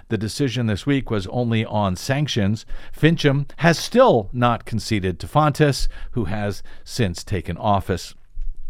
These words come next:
Uh, in her order, the Maricopa County judge said that while state court only awards sanctions in rare cases, Finchem's lawsuit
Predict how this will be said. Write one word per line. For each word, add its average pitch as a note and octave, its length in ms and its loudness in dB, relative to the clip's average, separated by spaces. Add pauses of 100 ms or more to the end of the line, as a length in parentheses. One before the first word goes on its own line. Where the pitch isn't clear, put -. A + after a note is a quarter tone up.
(400)
Uh, F#2+ 160 2 (100)
in D#3 160 4
her C3 180 4
order, B2+ 400 4
the G2+ 120 2
Maricopa G#2+ 420 0
County G#2+ 240 -2
judge C3 380 0 (840)
said C3+ 220 2
that A#2 140 0
while A2 280 6
state C#3+ 260 4
court D#3 380 4
only C#3 320 4
awards B2+ 520 2
sanctions B2+ 640 -2
in A2 400 -2
rare B2 520 0
cases, C#3 580 0
Finchem's D3 540 0
lawsuit B2 640 0